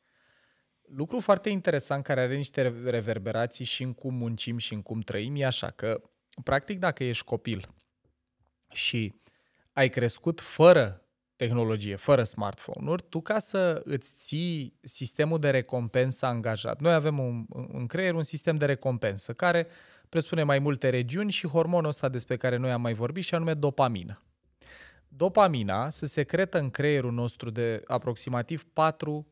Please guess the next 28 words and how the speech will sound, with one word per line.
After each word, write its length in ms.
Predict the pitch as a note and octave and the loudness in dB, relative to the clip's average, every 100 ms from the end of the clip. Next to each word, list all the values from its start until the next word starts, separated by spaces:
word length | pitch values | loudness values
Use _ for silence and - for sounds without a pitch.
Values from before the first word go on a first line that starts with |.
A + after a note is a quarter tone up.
| _ - | _ -10
liniuță 420 | B2+ C3 C3+ B2 | -4 -4 -2 -4
șase 460 | - C#3 B2 - | 0 0 0 0
ori 220 | A#2 D#3+ D#3+ | 2 2 2
pe 160 | D#3+ | 0
secundă. 640 | D#3 - C#3+ G#2+ F#2+ F#2 - - _ _ | 2 0 -2 -4 -4 -6 -8 -14 _ _
E 160 | E3 | 0
o 160 | D#3+ C#3 | 2 4
regiune, 520 | B2+ B2 D#3 G3+ E3+ | 2 -2 -2 -2 -2
se 180 | D3 C#3+ | -4 -4
cheamă 240 | D3+ C#3+ | -2 0
ventral 460 | B2 C#3+ C3+ - A#2 | 2 2 2 0 -4
tegmental 560 | G#2+ A2+ B2+ A#2 A#2 D#3 | -2 -2 -2 -2 0 2
area, 240 | D3+ C3+ | 2 2
mă 120 | C3+ | -2
rog, 120 | G#2+ | -2
nu, 160 | A2 A#2 | -4 -4
nu 60 | G#2+ | -4
intrăm 240 | B2 A2 | -4 -4
în 60 | G#2+ | -6
toată 240 | A2+ - | -6 -8
biologia, 540 | G#2+ A2 A2 B2+ F#3 F3+ | -6 -2 -2 0 0 0
dar 180 | D#3+ - - - - _ _ - | -2 -4 -12 -20 -20 _ _ -10
sistemul 480 | - C#3 F#3+ G3+ | -6 0 2 4
de 80 | F3+ | 4
recompensă 640 | E3 C#3+ C#3 B2+ F#3 F3+ E3 | 4 2 0 0 0 0 -2
practic 380 | - E3+ F3+ | 0 -4 -4
ne 160 | D#3 C#3+ | -2 0
ține 560 | C3 - G#3 D3+ G#2 | 0 -2 0 2 0